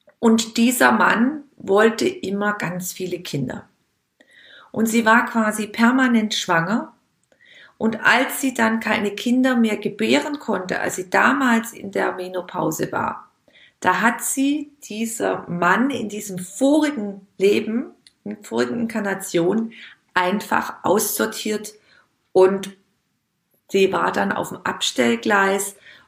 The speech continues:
und hat dann auch, ähm, kein tolles Leben mehr in diesem vorigen Leben gehabt.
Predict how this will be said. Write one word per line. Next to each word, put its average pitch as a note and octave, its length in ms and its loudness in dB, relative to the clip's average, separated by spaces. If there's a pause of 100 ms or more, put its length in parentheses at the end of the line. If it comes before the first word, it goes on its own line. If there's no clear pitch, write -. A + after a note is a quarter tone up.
und F#3 240 -4
hat F3+ 180 0
dann G3 160 0
auch, E3+ 600 -2
ähm, F3 420 -4 (180)
kein F3+ 300 -2
tolles F3+ 420 -4
Leben E3 320 0
mehr D#3+ 160 -2
in - 100 -6
diesem E3 260 -6
vorigen E3+ 400 -4
Leben D#3+ 340 -4
gehabt. - 520 -6